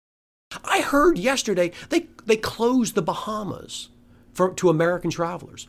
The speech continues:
What does that even mean? Close the Bahamas? The entire Bahamas is nothing but tourism from America. What do you mean they closed it?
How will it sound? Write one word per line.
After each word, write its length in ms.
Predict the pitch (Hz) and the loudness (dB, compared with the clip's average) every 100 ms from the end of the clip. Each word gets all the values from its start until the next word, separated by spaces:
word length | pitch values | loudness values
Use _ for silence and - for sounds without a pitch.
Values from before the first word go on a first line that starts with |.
| - | -4
What 100 | 381 | 0
does 120 | 392 | 4
that 100 | 370 | 8
even 260 | 359 320 247 | 8 8 4
mean? 300 | 302 277 - - - | 4 2 -4 -14 -10
Close 640 | - - 143 202 233 226 156 | -10 -4 4 4 4 0 0
the 100 | 160 | -2
Bahamas? 800 | 147 123 147 208 285 285 - - - - - | -2 -2 -4 -2 -6 -6 -10 -14 -20 -16 4
The 100 | 330 | 6
entire 400 | 320 - 277 285 | 6 2 2 2
Bahamas 520 | 277 262 302 302 185 | 0 0 2 2 2
is 120 | 190 | 0
nothing 300 | 196 233 254 | 0 -2 0
but 140 | 233 - | -2 -2
tourism 420 | 269 294 185 214 | -2 0 0 -2
from 160 | 233 233 | 2 2
America. 540 | 254 294 277 - - - - | 2 0 -4 -8 -14 -14 2
What 80 | 349 | 8
do 60 | |
you 40 | 381 | 10
mean 120 | 370 | 10
they 80 | 277 | 6
closed 560 | - 160 160 143 - | 2 4 6 6 2
it? 160 | - | -8